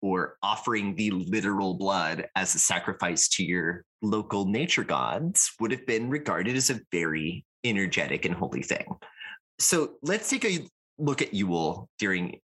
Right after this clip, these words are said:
its peak. So, like, right before Christianization. So we're talking, like, very sophisticated Yule celebrations. Like, this is the most Yule that Yule ever got to get before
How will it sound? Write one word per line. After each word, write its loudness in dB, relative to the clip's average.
its 0
peak. -6
So, 2
like, 0
right 2
before 0
Christianization. 2
So 4
we're 0
talking, 0
like, -2
very 0
sophisticated 2
Yule 2
celebrations. 2
Like, -2
this 2
is 2
the 0
most 0
Yule 0
that -4
Yule 0
ever -2
got -2
to -4
get -2
before -2